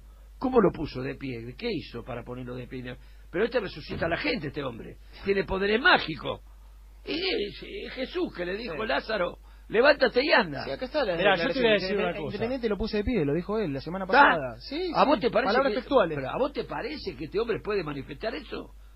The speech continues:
Speaker 3: Yo te voy a decir una cosa. Eh, no sé si,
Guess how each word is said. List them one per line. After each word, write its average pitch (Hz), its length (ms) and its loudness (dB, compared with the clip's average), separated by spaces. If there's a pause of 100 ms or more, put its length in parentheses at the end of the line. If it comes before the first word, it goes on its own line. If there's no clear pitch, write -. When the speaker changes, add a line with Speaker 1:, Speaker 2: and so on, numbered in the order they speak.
Speaker 3:
Yo 151 100 -8
te 170 100 -4
voy 175 80 2
a 170 40 4
decir 156 220 -2
una 139 180 -4
cosa. 113 440 -8 (520)
Eh, 123 800 -10
no 143 120 -8
sé 135 160 -8
si, 113 320 -10